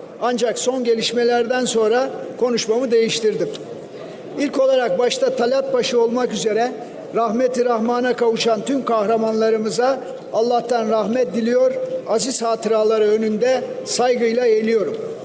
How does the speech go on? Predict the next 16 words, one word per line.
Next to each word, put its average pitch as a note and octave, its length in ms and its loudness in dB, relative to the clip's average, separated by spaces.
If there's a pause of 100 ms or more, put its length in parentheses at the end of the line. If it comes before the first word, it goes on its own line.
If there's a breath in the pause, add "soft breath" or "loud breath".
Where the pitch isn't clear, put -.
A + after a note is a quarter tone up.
(680 loud breath)
Maalesef C#4 500 0
ülkemizin C4 600 0
gündemi B3+ 380 2
o B3+ 100 4
kadar C4 380 2
çok B3 240 0
çabuk A3+ 340 0
değişiyor A3 520 2
ki C#4 240 -2 (480 loud breath)
birkaç B3+ 440 0
gün C4+ 120 0
evvel B3 300 2
yapmayı A#3+ 520 0
düşündüğünüz A#3+ 680 -2
konuşmayı A#3+ 640 0
bile B3 320 0